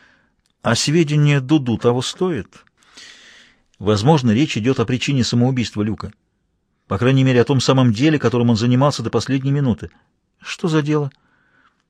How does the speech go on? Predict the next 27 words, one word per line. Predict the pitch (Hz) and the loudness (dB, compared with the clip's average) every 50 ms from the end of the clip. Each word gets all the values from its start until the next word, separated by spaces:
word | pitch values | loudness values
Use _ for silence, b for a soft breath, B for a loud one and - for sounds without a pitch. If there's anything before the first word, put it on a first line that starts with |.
| _ _ | _ _
«Убийство | - 127 139 147 165 131 - - 95 87 | 0 0 2 4 4 2 2 0 -4 -2
в | |
Юра. | 87 104 110 110 101 82 76 - _ _ _ _ _ _ _ _ _ _ _ _ _ _ | -2 0 0 0 0 -2 -4 -8 _ _ _ _ _ _ _ _ _ _ _ _ _ _
Сегодня | - - - 123 139 123 117 107 | -6 -2 2 2 2 2 2 0
четверг, | - 127 - 156 170 151 - - | -4 -2 0 0 0 0 0 -4
дайте | 101 101 143 151 139 - 131 | 0 2 4 4 4 2 2
мне | 123 120 117 | 2 4 4
времени | 110 123 151 156 143 123 101 92 | 4 2 2 2 2 2 2 2
до | 104 107 | 0 0
понедельника». | - 120 123 120 123 120 98 90 85 - - - _ _ _ _ _ _ _ _ _ - | 0 0 0 0 0 -2 -2 -2 -4 -8 -12 -18 _ _ _ _ _ _ _ _ _ 0
«И | 131 127 127 | 2 4 6
речи | 117 117 110 101 - - 117 | 6 6 4 2 2 0 -2
быть | 113 117 110 | -4 -4 -2
не | 135 131 | -4 -4
может. | 127 131 123 120 127 - | -2 -4 -6 -8 -8 0
Я | - 185 233 | 4 4 4
и | 254 | 4
так | 254 269 233 - | 4 0 0 2
пошла | - 165 - 151 143 | 0 0 2 2 4
вам | 123 123 127 | 4 4 4
навстречу, | 143 151 - - 147 113 - - 98 | 2 2 0 0 -2 -2 -2 -2 -2
Дюрей. | 110 160 170 127 82 - _ _ _ _ _ _ _ _ _ _ | 0 2 2 2 0 -2 _ _ _ _ _ _ _ _ _ _
Теперь | - 147 - 190 190 - - | -4 2 4 4 4 2 2
возвращайтесь | - 123 143 135 131 139 131 - - 208 220 247 240 - - - | 0 2 4 4 6 4 4 2 4 4 4 4 4 0 -6 -8
к | - | -8
своей | - - 131 151 180 | -2 0 2 2 2
работе». | 185 185 165 123 98 90 - 104 | 2 0 0 0 -2 -4 -6 -10